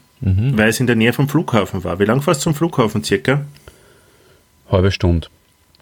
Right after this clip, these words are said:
Speaker 2: Mhm.
Speaker 1: Ja, fünfundzwanzig Minuten. Der, der Niki Lauda wahrscheinlich zehn Minuten.
Speaker 2: <laughs>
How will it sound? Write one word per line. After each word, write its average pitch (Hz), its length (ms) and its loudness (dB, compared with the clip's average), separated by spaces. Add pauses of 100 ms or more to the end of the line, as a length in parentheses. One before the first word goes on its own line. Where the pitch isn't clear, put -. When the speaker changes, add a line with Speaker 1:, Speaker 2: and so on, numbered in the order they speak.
Speaker 2:
Mhm. 98 240 -12 (960)
Speaker 1:
Ja, 90 240 -4 (640)
fünfundzwanzig 101 580 -4
Minuten. 104 220 -2
Der, 120 140 2
der 120 140 2
Niki 135 260 2
Lauda 113 300 4
wahrscheinlich 110 420 -2
zehn 101 260 -4
Minuten. 92 460 -6 (360)
Speaker 2:
<laughs> 147 100 -10